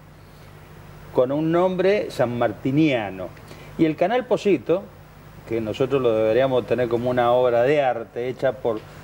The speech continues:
la calle Chacabuco, que la Costa Canal se llama Chacabuco porque esa se construyó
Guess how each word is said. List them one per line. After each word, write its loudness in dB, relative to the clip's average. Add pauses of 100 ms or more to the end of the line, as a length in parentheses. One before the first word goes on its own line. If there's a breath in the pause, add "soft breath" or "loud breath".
(140)
la 2
calle 4
Chacabuco, 0 (720)
que 0
la 2
Costa 0
Canal -2
se -2
llama 0
Chacabuco 2
porque 0
esa 0
se -2
construyó -2